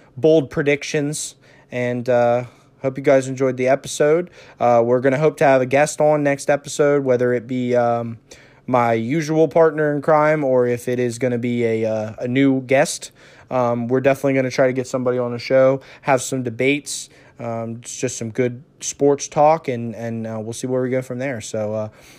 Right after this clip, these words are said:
thank you guys for tuning in, and, uh, best of luck for this, uh, Major League Baseball season.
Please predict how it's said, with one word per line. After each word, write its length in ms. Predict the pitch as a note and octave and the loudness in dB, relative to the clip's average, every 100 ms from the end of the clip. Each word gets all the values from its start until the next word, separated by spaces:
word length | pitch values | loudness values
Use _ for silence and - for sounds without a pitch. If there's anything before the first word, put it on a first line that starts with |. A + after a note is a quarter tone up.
| _ | _
thank 240 | - C3+ B2+ | -6 -4 -4
you 80 | C3+ | 2
guys 220 | C#3+ C3+ | 2 2
for 100 | C3 | -4
tuning 400 | - D#3+ C#3+ C#3 | -6 -4 -2 0
in, 340 | E3+ G#3 A#3+ - - - - | 0 0 -4 -12 -20 -20 -14
and, 600 | B2 B2 A#2+ A#2+ A#2 A2+ | -8 -4 -4 -4 -6 -2
uh, 420 | B2 B2 B2 A#2+ - - _ _ _ _ _ - | 0 2 2 -2 -8 -20 _ _ _ _ _ -2
best 240 | C3 C3 | -2 -2
of 120 | C#3+ | -2
luck 280 | C#3 D#3+ E3+ | 2 2 0
for 400 | - - - B2+ | -18 -20 -14 -10
this, 320 | A#2 A#2+ - | -8 -8 -8
uh, 320 | B2+ B2 B2 B2 | -6 -4 -4 -6
Major 260 | B2+ B2+ C3 | -10 -10 -8
League 180 | C3 | -8
Baseball 380 | B2 C3+ C3+ C3+ | -6 -6 -6 -8
season. 440 | B2+ C#3 D3 B2 | -8 -10 -8 -12